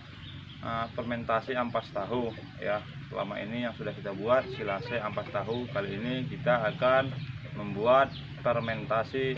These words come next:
ampas tahu. Eh, ada beberapa perbedaan ya. Eh,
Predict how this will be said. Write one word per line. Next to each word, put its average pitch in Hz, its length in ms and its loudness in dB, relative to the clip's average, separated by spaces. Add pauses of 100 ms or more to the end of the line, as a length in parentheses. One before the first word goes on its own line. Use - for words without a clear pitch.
(140)
ampas 104 380 -2 (100)
tahu. 110 320 2 (640)
Eh, 98 280 -2 (360)
ada 107 160 2
beberapa 104 480 2
perbedaan 104 640 4
ya. 127 160 4 (540)
Eh, 95 600 0